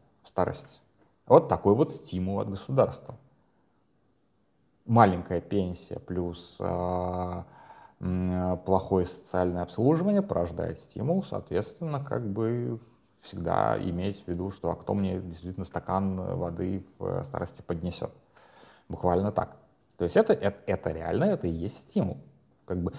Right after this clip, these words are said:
Другое дело, что государство, может быть, и не сильно сознательно это делало, потому что, ну, просто бедности денег нет, как бы, на то, чтобы кормить всех пенсионеров, особенно с, э, там,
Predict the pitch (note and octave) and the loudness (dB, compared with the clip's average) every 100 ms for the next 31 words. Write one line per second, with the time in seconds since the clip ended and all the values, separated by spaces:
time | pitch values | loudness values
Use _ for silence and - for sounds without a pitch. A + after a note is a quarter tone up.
0 | - - G2 E3+ D#3+ C3 G#2 G#2+ F2+ - | -6 2 8 8 10 8 6 -2 -6 -10
1 | - A2+ A#2 - G2 G#2+ F#2 F#2 - G2+ | -6 -2 -2 -2 -2 -2 -2 -6 -6 -4
2 | G2+ G#2 G#2 G2+ - C3+ A2 G2 F#2+ F2 | -4 -2 -2 -4 0 2 2 0 -2 -2
3 | A2 F#3+ - F2+ F2 - E2+ F#2 F2+ F2 | 2 2 2 -4 -4 -6 -2 2 4 2
4 | - - - - - - E2+ E2+ - - | -2 -8 -8 -8 -8 -10 -14 -14 -16 -20
5 | _ - E2+ F2 A2 F2+ - - E2+ G#2 | _ -20 -8 0 2 2 -6 -8 0 2
6 | F#2+ - E2+ - - - E2+ - F2 - | 2 -2 -10 -12 -20 -14 -12 -10 -10 -10
7 | F2 - - F2 F2 F2 - F2+ - E2+ | -12 -12 -8 -6 -4 -8 -10 -12 -8 -10
8 | - - - - - - - - G1+ F2+ | -8 -6 -6 -6 -10 -18 -14 -12 -10 -10
9 | - - F2 F2 F2 - | -14 -14 -12 -12 -12 -12